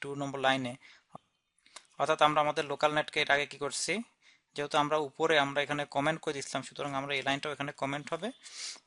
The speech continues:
এবং আমরা এখানে নিচে একটা লাইন আমরা লিখে দেবো আর কি। অর্থাৎ আমরা, উম, এখানে দেখতে পাচ্ছেন চুয়ান্ন নম্বর লাইনে আমরা এখানে একটা লিখে দিই, এইচটিটিপি অ্যাক্সেস,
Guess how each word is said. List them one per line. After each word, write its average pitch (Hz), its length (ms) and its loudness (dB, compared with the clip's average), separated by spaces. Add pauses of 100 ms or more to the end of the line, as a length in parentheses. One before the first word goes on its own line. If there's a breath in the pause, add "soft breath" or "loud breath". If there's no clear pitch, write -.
(120)
এবং 160 140 -2 (120)
আমরা 156 200 4
এখানে 151 200 0
নিচে 143 200 0
একটা 139 180 -10
লাইন 135 180 6
আমরা 131 180 -6
লিখে 127 240 -4
দেবো 123 180 -6
আর - 100 -6
কি। 120 60 -14 (100)
অর্থাৎ 127 360 -4 (380)
আমরা, 131 220 2 (920 soft breath)
উম, 131 280 -2 (100)
এখানে 135 160 -4
দেখতে 139 160 -8
পাচ্ছেন 131 280 -6
চুয়ান্ন 139 280 2
নম্বর 135 220 -2
লাইনে 127 200 2
আমরা 127 120 -8
এখানে 127 160 -10
একটা 127 180 -8
লিখে 123 220 -10
দিই, 127 140 -6
এইচটিটিপি 139 560 -8 (800)
অ্যাক্সেস, 131 600 -2